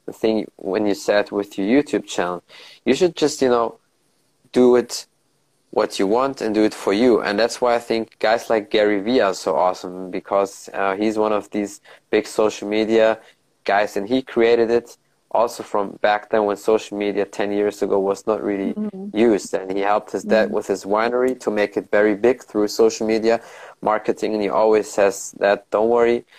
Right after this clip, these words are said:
Speaker 1: just post the content and people
Speaker 2: Mm-hmm.
Speaker 1: will follow you," because they follow you because they wanna see your story. They don't wanna see fake things. People follow you because they like you, you're authentic, and they like what you do, and the rest will come. So I think with your YouTube channel, it's the same.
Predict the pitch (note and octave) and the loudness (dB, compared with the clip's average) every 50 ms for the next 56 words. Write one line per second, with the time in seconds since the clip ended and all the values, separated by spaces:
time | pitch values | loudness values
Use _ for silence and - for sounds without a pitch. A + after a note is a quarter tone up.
0 | - - _ _ _ - G#2 - - - - - A2+ A2+ A2 - - - - - | -20 -20 _ _ _ -6 -6 -6 -6 -6 -4 0 0 0 0 -2 -8 -10 -8 -6
1 | - G2 G2+ G2+ - - A2 A2+ A#2+ B2 - - _ _ _ _ _ _ _ _ | -4 -4 -4 -4 -4 -4 -4 -4 -4 -6 -10 -20 _ _ _ _ _ _ _ _
2 | - - G2 F#2 F2+ - G2+ G2 G#2+ G#2 G2+ A#2+ A2 A2 G#2 - - A2+ G#2+ G#2+ | -10 -8 -6 -6 -4 -4 0 2 2 2 4 4 2 2 0 0 0 0 0 0
3 | G2 F#2+ F#2 F#2+ - G2 - - - G2+ G2+ F#2+ - - _ _ - _ _ - | -2 -6 -12 -18 -18 -18 -10 -4 -2 -2 -2 -2 -6 -14 _ _ -20 _ _ -2
4 | - G#2+ - - - C3+ C3+ C#3 C3+ B2+ A#2 A2+ - A#2 G#2+ G#2 A2 G#2 G#2 G#2 | -2 -2 -2 0 0 2 2 2 2 0 0 -2 -2 0 0 2 2 2 2 0
5 | G2 F#2+ F2+ - - - A2 G2+ G2 F2+ - - - G2 F#2 F2 F2 - _ _ | 0 -4 -6 -6 -4 -2 0 0 -2 -4 -6 -6 -4 -4 -4 -4 -8 -14 _ _
6 | - _ _ - G2 G2 G#2 A2+ B2+ C3+ C3+ A#2+ G#2+ G2 - - - F#2+ - - | -20 _ _ -2 0 2 2 2 2 2 2 0 0 -2 -6 -8 -10 -10 -8 -4
7 | - G#2 G2 F#2+ - - - F2 F2 - - - _ - - _ - - A#2+ B2 | -2 0 0 -2 -4 -8 -12 -12 -12 -12 -18 -20 _ -20 -20 _ -2 -2 0 0
8 | B2+ B2 - - A#2 A2 G#2 G#2+ A#2 G#2+ G#2 - - G#2 G2 F2+ G2 F#2 F#2+ G2 | -2 -4 -2 0 0 0 2 0 0 -2 -2 -2 0 -2 0 2 2 2 2 2
9 | G2+ G#2+ A2 - - G#2+ G#2 G2 - - - F#2 F2+ - - - - - A2 A2 | 2 0 -2 -2 -4 -4 -4 -4 -6 -8 -8 -8 -6 -6 -6 -6 -4 -4 -2 -2
10 | A2 - - A#2+ A#2 A#2 - _ - - - - _ - - G2 G2 G2 G2 G2 | -2 -2 0 0 0 0 -4 _ -20 -20 -20 -20 _ -12 -4 -2 0 2 2 2
11 | G2 G2 - - G2 F#2 - - - F#2 G2 G#2+ G2 - - - F#2 F2+ F#2 F#2+ | 2 0 0 0 0 0 0 -4 -8 -6 -4 -4 -4 -4 -4 -6 -2 0 2 2
12 | F#2+ G2 - - - F#2+ F2+ - - G#2 G2 F#2+ - - F2 F2 - - G#2 G2+ | 2 0 -2 -4 -6 -6 -6 -4 -4 -6 -6 -6 -4 -4 -4 -4 -2 -4 -4 -2
13 | - G#2 G2+ - - G2+ G2 G2+ G2+ - G#2 - - - G#2 G2+ G2+ G2 - G2 | -4 -8 -8 -6 -4 -2 -2 -2 -2 -4 -8 -8 -4 -4 -2 -2 -2 -2 -4 -6
14 | - - - - - - G#2+ G2+ F#2 F2 | -8 -10 -12 -10 -6 -4 -2 -2 -2 -4